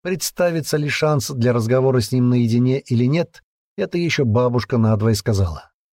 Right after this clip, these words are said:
Попытаться вразумить его, правда осторожно, следует уже прямо сейчас. «Юра, ты хорошо подумал? Это ведь очень серьезный шаг». «Не сомневайся, Крис, я все тщательно взвесил».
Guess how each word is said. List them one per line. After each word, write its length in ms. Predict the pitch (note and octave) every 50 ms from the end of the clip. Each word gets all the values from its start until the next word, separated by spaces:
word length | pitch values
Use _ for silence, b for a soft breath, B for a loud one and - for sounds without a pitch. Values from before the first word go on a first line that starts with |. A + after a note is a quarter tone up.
| _ _ _ _ _ _ _
Попытаться 540 | - G#2+ - A#2+ A2 - B2+ A#2+ - - B2
вразумить 560 | G#2+ A#2 A#2 G#2 G#2 A#2 B2+ D3 D#3 - -
его, 300 | B2 G2+ F2 E2+ F2 D#2+ - -
правда 300 | - A2+ A2 G#2 G2 G#2+
осторожно, 600 | G2 - - B2 A#2+ G2+ F2+ E2 E2+ E2 F#2 G2+ -
следует 520 | - - - D#3 E3 E3 D#3 E3+ E3 E3
уже 180 | E3 C#3 C#3+ D3
прямо 340 | - A#2+ A#2 A2 A2 G#2+ G#2
сейчас. 600 | - - F#2 - - - D2 - - - - _ _ _ _ _ _ _ _ _ _ _ _ _ _ _ _ _
«Юра, 320 | C3 C#3 C#3+ B2 G#2 G#2
ты 240 | G2+ - - D#3 D3+
хорошо 360 | C#3 - D3+ D3+ D3 - G#3
подумал? 480 | G3+ - F3+ B2+ G#2 F#2 E2+ D#2 D2+ - _ _ _ _ _ _ _
Это 260 | - A2 B2 A#2+ -
ведь 240 | F3 F#3+ F#3+ - - _
очень 400 | - D3 E3 G3 G3 - F#3 D3+
серьезный 500 | A#2 - D3 C#3 B2+ C3 D#3 D#3 E3+ F#3+
шаг». 400 | F3 - - B2 C3 C#3 - _ _ _ _ _ _ _ _ _ _ _ _
«Не 160 | - A2 A#2
сомневайся, 800 | A2+ - - C3 B2+ C3+ C3+ C3+ B2+ A#2+ G#2 F2 E2 - - G2+
Крис, 500 | G2+ - C#3 D3+ D#3+ A#2 E2+ - - - -
я 260 | - C3+ F#3+ F#3+ F#3
все 240 | F3+ - - F#3+ E3
тщательно 560 | A#2+ - - F3 F3 E3+ - - C#3 C3 C3
взвесил». 640 | A#2+ G#2 G2+ G#2+ A#2+ B2+ B2 - - - D#2 D2+